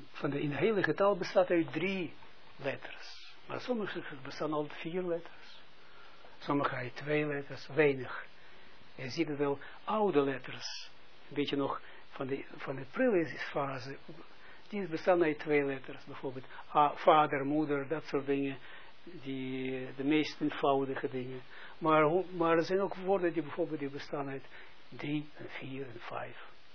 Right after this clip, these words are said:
letters. Maar niet meer, meer ook bestaan ook. Maar... Maar normaal is het zo, drie, vier en vijf.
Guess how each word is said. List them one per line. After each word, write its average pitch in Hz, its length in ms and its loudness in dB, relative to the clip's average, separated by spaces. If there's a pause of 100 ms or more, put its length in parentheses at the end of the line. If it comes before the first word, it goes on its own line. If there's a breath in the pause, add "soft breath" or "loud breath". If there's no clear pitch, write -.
(260)
letters. - 540 -12 (680 soft breath)
Maar 175 160 2
niet 247 200 2
meer, 156 340 4
meer 233 300 6
ook 214 220 10
bestaan 135 360 2
ook. - 240 -8 (320)
Maar... 147 320 -6 (800 loud breath)
Maar 143 320 0
normaal 196 380 4
is 170 100 0
het 165 160 -6
zo, 170 360 0 (500)
drie, 175 280 -4
vier 160 440 0
en 135 120 -8
vijf. - 440 -10